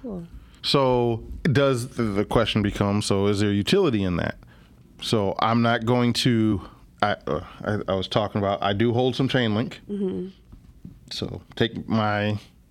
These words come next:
Speaker 2: answers with bias and stuff.
Speaker 1: Mm.
Speaker 2: Um, I think the, solving the Oracle problem, if you wanna do anything with a blockchain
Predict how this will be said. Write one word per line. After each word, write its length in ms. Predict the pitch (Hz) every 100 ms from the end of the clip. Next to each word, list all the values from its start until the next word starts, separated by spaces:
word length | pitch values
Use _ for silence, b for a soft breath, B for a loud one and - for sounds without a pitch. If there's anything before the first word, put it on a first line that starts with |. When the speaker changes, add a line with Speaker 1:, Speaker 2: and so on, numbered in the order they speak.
| -
Speaker 2:
answers 460 | 113 107 117 107
with 180 | 110 107
bias 520 | 110 113 107 113 117 -
and 100 | 101
stuff. 320 | 101 98 87
Speaker 1:
Mm. 100 | 175 - - - - - - 104
Speaker 2:
Um, 640 | 104 104 101 101 98 95 B B B B B B B
I 140 | 123 123
think 520 | - 135 131 - - -
the, 960 | 117 117 123 120 117 117 117 113 104 107 - - - _ _ - - _ -
solving 540 | - - 127 139 143 135
the 80 | 127
Oracle 460 | 120 127 123 120
problem, 440 | - 113 107 104 107
if 140 | 113
you 100 | 127
wanna 240 | 135 151 139
do 180 | 117 113
anything 720 | - 120 117 - 113 110 113 - b b b b - -
with 180 | 107 101
a 60 |
blockchain 760 | 95 104 104 - 98 87 85